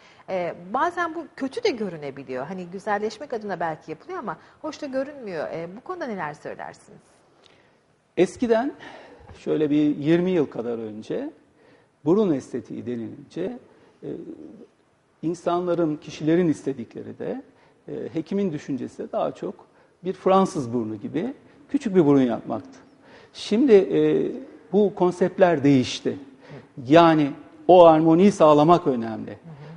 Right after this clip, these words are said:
Speaker 2: O durumda tabii ki, e, yapılan işlem kişiye ısmarlama olması gerekir. Olduğu sürece de o benzerlikler birbirinden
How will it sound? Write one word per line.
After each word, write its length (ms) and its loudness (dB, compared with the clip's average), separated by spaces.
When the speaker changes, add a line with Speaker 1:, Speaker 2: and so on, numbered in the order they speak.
Speaker 2:
O 120 8
durumda 340 2
tabii 340 0
ki, 260 -2
e, 340 -4
yapılan 520 4
işlem 500 -2
kişiye 600 4
ısmarlama 640 6
olması 440 4
gerekir. 540 -6
Olduğu 360 8
sürece 480 -4
de 240 -2
o 120 -4
benzerlikler 760 6
birbirinden 640 2